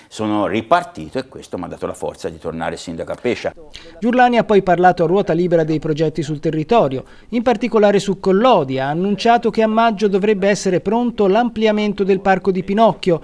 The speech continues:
Speaker 2: nella zona occupata fino ad ora da alcuni vivai. Giostre e divertimenti che consentiranno l'apertura anche serale del parco e porteranno da centocinquanta a quattrocentomila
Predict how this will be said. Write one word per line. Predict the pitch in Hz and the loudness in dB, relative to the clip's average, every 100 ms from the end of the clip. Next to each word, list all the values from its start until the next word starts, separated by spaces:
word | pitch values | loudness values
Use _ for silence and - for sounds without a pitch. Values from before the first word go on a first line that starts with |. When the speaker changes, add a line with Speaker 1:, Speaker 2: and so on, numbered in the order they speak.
| - - | -8 -14
Speaker 2:
nella | 175 240 233 | -4 0 2
zona | 208 220 | 2 2
occupata | 202 185 202 202 196 | 0 -2 0 0 0
fino | 151 220 196 | -4 -2 0
ad | 151 | 2
ora | 160 175 | 0 2
da | 190 | 0
alcuni | 190 196 214 | 0 -2 -2
vivai. | 208 220 165 - - - - - - - | 0 0 -2 -4 -12 -20 -20 -20 -20 -6
Giostre | 139 240 233 226 220 214 | 0 0 2 0 0 0
e | 170 | -2
divertimenti | 180 185 185 190 233 262 247 | 2 0 0 -2 0 0 0
che | 202 185 | -2 -2
consentiranno | 190 175 185 175 180 202 214 202 | -2 -2 -2 -2 0 2 2 2
l'apertura | 180 170 165 - 226 202 | 2 2 -4 -2 2 4
anche | 196 214 - 202 | 2 0 -2 -2
serale | 185 185 214 185 165 | 0 4 4 4 2
del | 156 147 | 0 -2
parco | - 226 247 233 196 | 0 0 2 0 0
e | - | 0
porteranno | 190 185 220 214 165 147 156 | -2 0 2 2 2 2 -2
da | 156 156 | -2 -2
centocinquanta | - 247 240 208 - 190 185 220 185 143 156 | -2 -2 0 -2 -2 -2 2 2 2 0 -4
a | 165 | -6
quattrocentomila | - 233 233 190 151 214 208 185 180 226 233 208 | -2 -2 -2 -4 -2 -2 0 -2 0 0 2 0